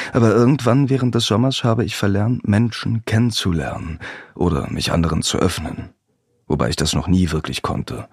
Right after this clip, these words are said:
Irgendwo zwischen Mariengraben und Lund habe ich die Fähigkeit dann gänzlich verloren. In Schweden sind Tage vergangen, an denen ich nicht ein Wort gesprochen habe.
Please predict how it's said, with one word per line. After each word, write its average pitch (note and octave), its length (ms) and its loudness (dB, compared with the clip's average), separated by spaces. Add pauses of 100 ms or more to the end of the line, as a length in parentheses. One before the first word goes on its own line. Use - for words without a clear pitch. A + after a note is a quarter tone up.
(220)
Irgendwo F#2 420 2
zwischen F2 340 2
Mariengraben G2 880 4
und G2 180 0
Lund G2+ 340 2 (180)
habe G2 220 2
ich F#2+ 80 0
die G2+ 100 0
Fähigkeit G2 500 0
dann G2 140 2
gänzlich - 460 -2
verloren. - 440 -4 (1600)
In C3 140 2
Schweden C#3+ 380 4
sind A#2+ 220 4
Tage A#2 260 4
vergangen, A2+ 500 6
an G#2 140 4
denen G#2 180 6
ich G2 80 0
nicht G#2+ 280 2
ein G#2+ 340 4
Wort F#2 320 0
gesprochen F2+ 560 0
habe. F#2 320 0